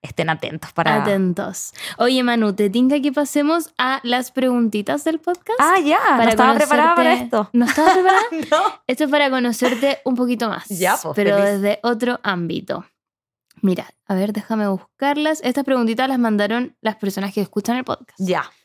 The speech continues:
Speaker 2: Ya, la primera pregunta es, dime tres cosas sin las que no puedes vivir y no pueden ser humanos ni animales.
Speaker 1: Tres cosas que sin las que no puedo vivir.
Speaker 2: Ajá.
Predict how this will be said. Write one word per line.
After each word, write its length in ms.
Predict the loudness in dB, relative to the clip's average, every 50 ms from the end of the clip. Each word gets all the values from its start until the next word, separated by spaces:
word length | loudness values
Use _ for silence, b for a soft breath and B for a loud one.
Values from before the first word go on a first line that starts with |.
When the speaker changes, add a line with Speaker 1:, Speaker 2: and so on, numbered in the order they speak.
| _ _ _ _ _ _ _ _ _ _
Speaker 2:
Ya, 100 | -6 -6 -6 _
la 140 | -2 0 0
primera 340 | 2 0 0 2 0 0 0
pregunta 400 | 0 -2 0 0 0 0 -2 -2
es, 240 | -4 -6 -12 -16 -10 _
dime 360 | -2 0 0 0 0 -2 -4
tres 380 | -4 -2 -2 -2 -2 -4 -6
cosas 340 | -2 0 0 0 2 0 0 0 -2 -2
sin 180 | -2 0 2 2
las 180 | 2 0 0 -2
que 140 | -2 0
no 380 | 2 2 2 2 2 2 0 0
puedes 320 | 0 0 0 0 -2 0
vivir 380 | 0 0 2 2 0 0 -4 -2
y 100 | -2 0
no 200 | 0 2 0 0
pueden 320 | 0 -2 -2 0 -2 -2 -2
ser 200 | -2 -2 -2 0
humanos 580 | 0 0 0 2 2 0 2 0 0 -2 -2 -2
ni 140 | 0 0 2
animales. 720 | 2 2 2 0 -2 -4 -8 -16 -18 -16 -18 -18 -18 -18 _ _ _ _ _ _
Speaker 1:
Tres 260 | -4 -4 -4 -4 -6 _
cosas 440 | _ _ -10 -8 -6 -8 -8 -8 -12 _ _ _ _ _ _ _ _ _ _ _ _ _ _ _ _ _ _ _ _ _
que 80 | -8 -8
sin 260 | -6 -4 -4 -2 -2
las 120 | -4 -6 -4
que 140 | -4 -2
no 200 | -2 -2 -2 -2
puedo 280 | -2 0 0 0 0 0
vivir. 560 | 0 -2 -2 0 0 0 0 0 -2 -4 -6 -10 -4 _
Speaker 2:
Ajá. 500 | -2 -2 -2 -4 -4 -6 -6 -8 -12